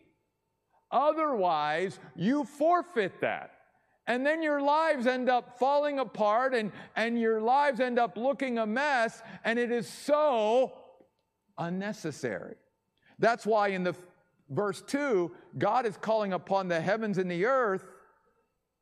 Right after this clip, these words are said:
to be witnesses to, in a sense, an indictment against his own people.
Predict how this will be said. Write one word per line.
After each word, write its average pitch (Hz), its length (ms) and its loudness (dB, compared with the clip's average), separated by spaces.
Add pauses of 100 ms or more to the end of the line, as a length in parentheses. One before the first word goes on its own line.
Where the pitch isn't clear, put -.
(300)
to 190 80 0
be 208 200 -2
witnesses 196 760 -2
to, 190 180 -2
in 185 80 -4
a 180 60 -2
sense, 233 300 -4
an 185 120 -2
indictment 175 600 -2
against 180 320 -6
his 165 160 -4
own 185 200 -6
people. 208 440 -8